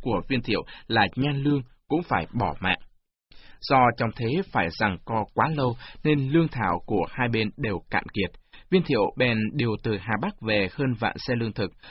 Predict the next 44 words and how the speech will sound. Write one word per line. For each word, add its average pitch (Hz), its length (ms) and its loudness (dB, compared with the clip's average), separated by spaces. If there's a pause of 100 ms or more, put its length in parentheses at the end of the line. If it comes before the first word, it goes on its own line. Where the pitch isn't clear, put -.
(120)
cho 151 200 0
tồn 110 200 2
trữ 123 320 0
tại - 200 0 (100)
Điền, 113 260 0 (360)
Điều 123 180 2 (140)
Sào. 85 240 0 (440)
Tào 139 120 0
Tháo 156 300 0
thân 196 220 2
chinh 175 280 -2
năm 185 220 0
nghìn 113 240 0
quân 139 200 0
giả 117 160 -2 (160)
trang 127 220 -2 (300)
thành 110 300 0
quân 165 220 2
của 101 240 -2
Viên 135 140 0
Thiệu 110 220 -2 (200)
đột 120 260 0
nhập 101 220 -2
vào 95 280 -2
Điền 92 260 -2
Sào. 80 260 -4 (540)
Khi 139 120 2
quân 123 220 2
canh 110 320 -2
kho 123 160 -2
lương 107 200 -4
thực 95 180 -4 (240)
phát - 140 -2 (100)
hiện 127 160 2
điều 117 160 0
này 101 200 -2 (280)
thì 123 100 0 (120)
đã 98 160 2
quá 127 200 0
trễ. 156 280 0 (360)
Quân 127 160 0
của 104 160 -2
Viên 117 180 2
Thiệu 104 180 -2